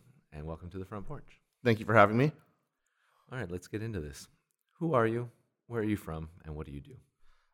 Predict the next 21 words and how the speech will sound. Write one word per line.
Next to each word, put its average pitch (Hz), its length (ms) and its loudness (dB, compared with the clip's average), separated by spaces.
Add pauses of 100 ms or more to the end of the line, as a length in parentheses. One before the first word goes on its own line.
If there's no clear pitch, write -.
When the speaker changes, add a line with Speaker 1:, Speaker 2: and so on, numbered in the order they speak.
(140)
Speaker 2:
Uh, 110 560 8
I'm 120 680 2
James 110 240 0
Sokolowski, 113 520 4
like 98 280 2
you 101 180 0
already 95 220 2
stated. 95 520 -2
<laughs> - 40 -20 (200)
Um, 113 320 6 (340)
I'm 120 160 4
with 117 160 4
a 113 40 -6
company 113 240 0
called 110 180 0
Port 117 200 4
Pros. 123 380 4
We're 101 200 4
in 98 120 -2
portable 98 300 2
sanitation, 107 680 -4